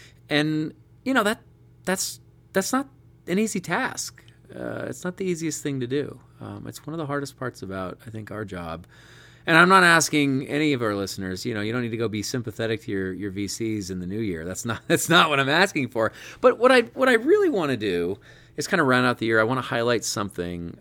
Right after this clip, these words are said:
uh, related to, to that, that, that, that topic, the, the topic of, of hearing no. I wanna make two points. Uh, one that really makes me smile. It's the, uh, the anti-portfolio concept. I think it's super entertaining, and, and we'll get there.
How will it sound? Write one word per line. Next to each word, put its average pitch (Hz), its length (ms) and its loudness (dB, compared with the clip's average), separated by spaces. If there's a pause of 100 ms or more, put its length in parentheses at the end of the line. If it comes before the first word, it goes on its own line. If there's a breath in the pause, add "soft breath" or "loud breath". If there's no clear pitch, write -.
(120)
uh, 82 640 -10 (320)
related 107 480 -2
to, - 140 -14
to - 200 -10
that, 95 320 -6
that, 95 220 -8
that, 92 220 -10
that 92 180 -8
topic, - 580 -8
the, - 220 -14
the 95 100 -14
topic 95 380 -10
of, 85 320 -14
of 95 80 -16
hearing 92 320 -8
no. 82 320 -10 (580 loud breath)
I 135 40 -2
wanna 143 120 4
make 131 140 2
two 185 160 2
points. 123 580 -4 (600 soft breath)
Uh, 123 160 4
one 147 220 6
that 165 100 2
really 151 200 6
makes 143 220 2
me 180 80 0
smile. 117 680 0
It's - 320 -2
the, 131 320 4
uh, 123 260 2
the 127 220 -2
anti-portfolio 127 1080 2
concept. 107 460 -6
I 110 60 -4
think 101 160 -6
it's 95 120 -8
super 107 280 -4
entertaining, 92 580 -8
and, 85 200 -10
and 90 160 -10
we'll 87 80 -10
get 85 220 -10
there. 85 260 -6